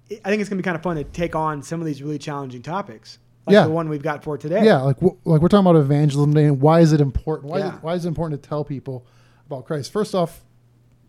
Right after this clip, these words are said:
Speaker 2: he's our Savior. It's
Speaker 1: That's
Speaker 2: pretty,
Speaker 1: right. Yeah.
Speaker 2: pretty simple, right?
Speaker 1: Start off with that, yeah. Wh-, why tell people about Jesus? Because he came and gave his life for us.
Speaker 2: Right.
Speaker 1: Right? You know, and he actually, you, you might have heard of this thing. It's called the Great Commission.
Speaker 2: He commanded us to go tell other people
Speaker 1: That's right.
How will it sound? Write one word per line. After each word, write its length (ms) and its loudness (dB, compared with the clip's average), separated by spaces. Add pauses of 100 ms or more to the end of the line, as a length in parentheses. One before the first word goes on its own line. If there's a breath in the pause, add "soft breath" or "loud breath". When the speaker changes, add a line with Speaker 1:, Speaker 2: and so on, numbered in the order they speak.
Speaker 2:
he's 140 -2
our 60 2
Savior. 500 2 (120)
It's 120 -6
Speaker 1:
That's 60 -8
Speaker 2:
pretty, 200 4
Speaker 1:
right. 80 -12 (220)
Yeah. 140 0
Speaker 2:
pretty 140 2
simple, 300 -6
right? 80 -12
Speaker 1:
Start 220 0
off 180 -2
with 100 -8
that, 220 -2
yeah. 260 -4
Wh-, 280 -12
why 140 -4
tell 160 -2
people 160 -2
about 100 -2
Jesus? 340 -8 (360 soft breath)
Because 360 -4 (340)
he 100 -10
came 220 -4
and 100 -4
gave 120 0
his 120 -8
life 220 0
for 120 -2
us. 360 -4
Speaker 2:
Right. 300 -6 (120)
Speaker 1:
Right? 240 -4 (440 soft breath)
You 100 -4
know, 120 -4
and 200 -4
he 160 -4 (180)
actually, 540 -8 (260)
you, 200 -14
you 80 -10
might 120 -4
have 80 -6
heard 140 -2
of 100 -6
this 120 -14
thing. 140 -12
It's 100 -14
called 220 -8
the 60 -14
Great 260 -10
Commission. 420 -10 (480)
Speaker 2:
He 100 -2
commanded 560 2
us 200 -4
to 100 -6
go 180 -2
tell 360 -4
other 220 -2
people 380 -4
Speaker 1:
That's 120 -2
right. 300 -10